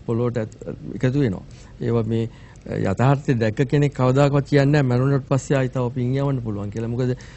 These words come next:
යථාර්ථයේ පරමාර්ථයේ එහෙම පින්පව් කියලා දෙයක් නැහැ.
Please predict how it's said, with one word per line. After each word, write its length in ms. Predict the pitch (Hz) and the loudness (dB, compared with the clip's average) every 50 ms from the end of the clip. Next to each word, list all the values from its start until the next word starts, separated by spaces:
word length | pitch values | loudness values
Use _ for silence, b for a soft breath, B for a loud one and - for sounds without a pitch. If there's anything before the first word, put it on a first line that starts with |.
| B B | B B
යථාර්ථයේ 680 | - 117 117 113 - 165 170 185 175 160 - 143 127 117 | 0 2 2 4 6 6 8 8 6 6 4 4 4 4
පරමාර්ථයේ 640 | 113 107 104 110 117 120 123 120 113 - - 127 120 | 2 0 0 0 0 0 0 0 -2 0 0 2 2
එහෙම 200 | 117 123 123 113 | 2 2 0 0
පින්පව් 400 | - - 120 113 117 117 135 131 127 | 0 -2 -2 -2 0 0 0 2 2
කියලා 200 | 123 131 120 120 | 2 0 0 2
දෙයක් 240 | 117 117 113 110 - | 0 0 -2 -2 -2
නැහැ. 240 | 117 117 117 113 | -4 -4 -4 -4